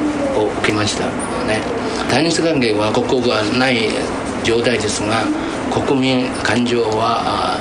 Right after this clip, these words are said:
とてもいいです。あ、また、自由、民主主義、人権というような普遍的な価値観を共有しています。これらの既存の基礎の上に、対日関係を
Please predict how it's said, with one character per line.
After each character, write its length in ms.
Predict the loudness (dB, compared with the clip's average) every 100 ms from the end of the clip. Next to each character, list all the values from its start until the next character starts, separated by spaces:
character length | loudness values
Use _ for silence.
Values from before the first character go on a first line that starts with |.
| -4 -6 -4 -2
と 60 |
て 100 | 0
も 180 | 2 2
い 140 | 2
い 20 | 0
で 120 | 0
す。 200 | -2 -4 -4 -4 -4 -2
あ、 80 | 0
ま 140 | 2
た、 320 | 2 0 0
自 180 | 0 2
由、 220 | 2 2 0 -2 0
民 80 | 2
主 160 | 2
主 140 | 2 2
義、 220 | 2 0 -2 -4 -4 -2
人 240 | 0 2
権 260 | 2 0 2
と 140 | 2
い 80 | 2 2
う 60 |
よ 120 | 2 2
う 80 |
な 200 | 2 2
普 120 | 2 2
遍 260 | 2 0 0
的 240 | 2 2
な 300 | 2 0 0 0
価 80 |
値 140 | 0 0
観 260 | 0 0 0
を 120 | 0 0
共 160 | 0
有 240 | 2 0 0
し 160 | -2
て 220 | 0 0 -2 -2
い 60 | -2
ま 160 | 0 0
す。 160 | -2 -2 -2 -2 -2 -4 -2
こ 60 | 0
れ 120 | 2
ら 140 | 2 2
の 200 | 0 0
既 120 | 0
存 340 | 2 2 2
の 180 | 2 0 -2 -4 -4
基 80 | 0
礎 220 | 0 2 0 -2 -4 -6 -2
の 180 | 0 0 2
上 160 | 2 2
に、 300 | 2 2 0 -2 -4 -6
対 140 | 0 2
日 220 | 2 2
関 280 | 2 2 2
係 200 | 0 2
を 280 | 2 2